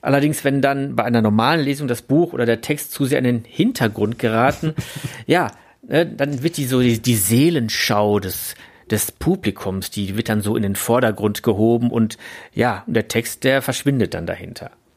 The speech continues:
Speaker 2: Ja, ich meine, wenn wir uns alle miteinander zum Meditieren verabreden wollen, dann muss das vielleicht nicht unbedingt dreißig Euro Eintritt kosten, ne?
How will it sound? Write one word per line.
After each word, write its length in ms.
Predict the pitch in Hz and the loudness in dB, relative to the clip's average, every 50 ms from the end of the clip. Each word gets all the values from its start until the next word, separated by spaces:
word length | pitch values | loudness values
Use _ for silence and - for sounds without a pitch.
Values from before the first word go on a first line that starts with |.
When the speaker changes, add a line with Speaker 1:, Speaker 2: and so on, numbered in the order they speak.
| _ _ _ _ _ _ _ _ _ _ _ _ _ _ _ _ _ 110 | _ _ _ _ _ _ _ _ _ _ _ _ _ _ _ _ _ 0
Speaker 2:
Ja, 160 | 107 95 90 | 0 0 0
ich 140 | 90 - - | -2 -2 -2
meine, 200 | 104 104 101 87 | -2 0 0 0
wenn 120 | 98 95 | 0 2
wir 120 | 104 101 | 0 0
uns 140 | - 87 - | 0 -2 -4
alle 200 | - - 107 110 | -4 -2 -2 -2
miteinander 400 | 92 - - 104 101 104 104 98 | -2 -2 -2 -2 0 0 0 0
zum 200 | - - 104 95 | 2 0 0 0
Meditieren 480 | 95 98 90 87 - - 117 117 117 120 | 0 0 -2 -4 -4 -2 0 0 0 0
verabreden 580 | - - - - 120 - - 120 117 110 110 | -2 -2 -4 -4 -4 -2 0 0 0 2 2
wollen, 180 | 107 110 107 104 | 2 2 2 0
dann 140 | 98 92 98 | 0 0 0
muss 140 | 113 - - | 0 0 0
das 140 | 117 - - | 0 0 0
vielleicht 260 | - 101 101 92 - | 0 -2 -2 -2 -2
nicht 140 | 113 - - | -4 -4 -4
unbedingt 360 | - 101 98 98 98 - - | -4 -4 -4 -4 -4 -4 -4
dreißig 280 | - 98 - - - - | -2 -2 -2 -2 -4 -4
Euro 240 | - 92 85 82 | -4 -4 -4 -2
Eintritt 320 | - - 135 - - 85 - | -2 -2 -2 -2 -4 -6 -8
kosten, 360 | - 76 71 - - 85 - | -6 -6 -6 -6 -6 -8 -8
ne? 120 | 107 107 | -10 -10